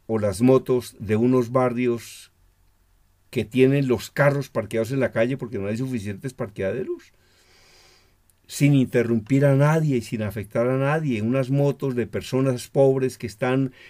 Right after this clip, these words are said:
en los andenes y llegan y se llevan diez. Infortunadamente, con unos partes que cuestan la mitad de lo que se gana una persona como salario mínimo. Entonces, terrible, ¿no?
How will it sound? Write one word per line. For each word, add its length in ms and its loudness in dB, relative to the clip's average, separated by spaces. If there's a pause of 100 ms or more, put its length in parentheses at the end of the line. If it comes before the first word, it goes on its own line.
en 160 0
los 220 0
andenes 540 2
y 100 -6
llegan 260 0
y 60 -2
se 180 -6
llevan 340 2
diez. 580 -6 (1700)
Infortunadamente, 1160 -4 (160)
con 180 -2
unos 340 2
partes 460 -2
que 160 -12
cuestan 680 -2
la 220 0
mitad 380 -2
de 100 2
lo 120 -6
que 100 -4
se 100 -6
gana 220 -2
una 200 -2
persona 520 -8
como 260 -6
salario 500 -2
mínimo. 540 -2 (1200)
Entonces, 560 -6
terrible, 580 -2
¿no? 240 -10